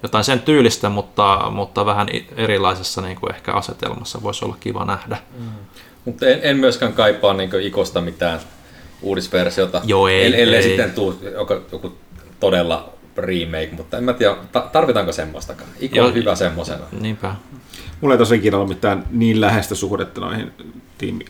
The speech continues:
Speaker 3: Team Ikon peleihin, että mulla ei ole silleen, mulla ei tähän mitään lisättävää.
Speaker 1: Joo.
Speaker 3: Ö, viimeksi Tontsa kertoi kauneimmista ja oudoimmista indie-tekeleistä. Nyt kysynkin Tontsan mielestä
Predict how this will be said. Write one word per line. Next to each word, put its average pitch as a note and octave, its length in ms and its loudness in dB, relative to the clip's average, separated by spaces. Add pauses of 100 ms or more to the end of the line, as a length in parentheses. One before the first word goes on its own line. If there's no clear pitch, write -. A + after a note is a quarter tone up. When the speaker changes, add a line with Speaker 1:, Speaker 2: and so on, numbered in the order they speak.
(120)
Speaker 3:
Team F#2 200 -2
Ikon F2+ 280 -6
peleihin, G2 400 -4
että - 220 -12 (260)
mulla F#2 180 -12
ei - 100 -20
ole G#2 60 -8
silleen, F2 360 -6 (760)
mulla F#2+ 220 -2
ei - 40 -8
tähän F#2+ 220 -4
mitään F#2+ 260 2
lisättävää. A2+ 500 -2 (1900)
Speaker 1:
Joo. E3+ 200 4 (160)
Speaker 3:
Ö, D#3 300 4
viimeksi B3+ 400 2
Tontsa G#3+ 380 2
kertoi E3 360 4
kauneimmista D#3 680 2
ja C3 80 4
oudoimmista C#3 480 4
indie-tekeleistä. G#2 840 0
Nyt E3 160 -2
kysynkin G#3 420 -2
Tontsan F#3 340 -2
mielestä D3 300 -2